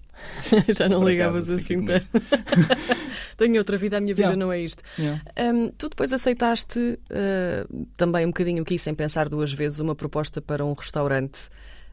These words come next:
Speaker 1: nas ilhas paradisíacas de Inglaterra, dizes tu, que
Speaker 2: Exatamente.
Speaker 1: muito pouca gente conhece. Para onde é que tu foste?
Speaker 2: Ilhas Scilly.
Speaker 1: E
Speaker 2: São
Speaker 1: como é
Speaker 2: ilhas
Speaker 1: que tu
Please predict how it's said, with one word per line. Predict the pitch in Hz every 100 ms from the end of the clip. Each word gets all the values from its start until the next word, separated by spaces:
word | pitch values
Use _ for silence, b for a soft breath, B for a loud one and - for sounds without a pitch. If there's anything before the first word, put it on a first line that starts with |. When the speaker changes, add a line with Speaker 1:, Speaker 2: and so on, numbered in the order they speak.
| -
Speaker 1:
nas | 143 135
ilhas | 147 127 127 117 -
paradisíacas | 143 143 135 131 131 208 185 - 123
de | 127
Inglaterra, | 131 123 120 147 143 - 131 165
dizes | 131 131 -
tu, | - 147 - -
que | -
Speaker 2:
Exatamente. | 214 220 226
Speaker 1:
muito | 240 233
pouca | 254 - 254
gente | 254 247
conhece. | - 262 233 -
Para | -
onde | 302
é | 285
que |
tu | -
foste? | 247 131 107 - - - - -
Speaker 2:
Ilhas | - 147 143 135
Scilly. | - - 117 101 90 90 98 - - - - - -
Speaker 1:
E | -
Speaker 2:
São | - 240
Speaker 1:
como | 311
é | 330
Speaker 2:
ilhas |
Speaker 1:
que |
tu | -